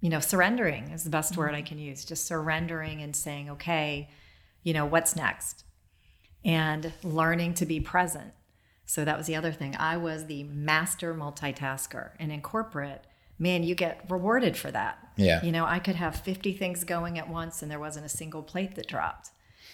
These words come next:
Speaker 1: And what I realized when I had that time off is, wow, I wasn't in, fully present in any of those. How can you be? You can't.
Speaker 3: Right.
Speaker 1: Right? So I was so bifurcated in my own energy system.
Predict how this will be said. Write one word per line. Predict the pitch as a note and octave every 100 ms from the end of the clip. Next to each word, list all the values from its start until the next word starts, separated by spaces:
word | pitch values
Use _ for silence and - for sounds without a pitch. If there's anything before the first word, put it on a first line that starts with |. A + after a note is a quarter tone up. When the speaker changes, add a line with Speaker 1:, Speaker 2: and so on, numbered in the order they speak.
| - -
Speaker 1:
And | E3+ D#3+ D#3 D3+ D3+ -
what | D#3+ D3+
I | C#3+
realized | D3 E3 G#3 G#3+ D#3+ D3 D3 D3 D3
when | C#3+
I |
had | C#3+ D#3
that | C#3+ -
time | - D3+
off | D3 F#3 F#3+
is, | D3
wow, | D#3+ E3 D3+
I | F3
wasn't | F#3 F3+ D#3+
in, | D#3 - -
fully | - - F#3+ F#3+
present | F#3 E3+ E3+ E3
in | D#3+ D#3 -
any | G3 G3 E3+
of | C#3+
those. | D#3 - - - -
How | G3+
can | F3+ A#3 A#3
you | D#3+
be? | D3
You | D#3+ D#3
can't. | - F#3 E3+
Speaker 3:
Right. | G2+ E2+ F3 - - -
Speaker 1:
Right? | F3 F3 F#3 F#3
So | F#3 E3
I | F3
was | F3 F3
so | - - F#3 F#3+
bifurcated | F#3 E3+ F3+ F3+ - E3 D#3 D#3
in | D#3
my | D3 D#3
own | D#3+ F3
energy | E3+ F3 F3 D3+
system. | C#3 - - - A#2+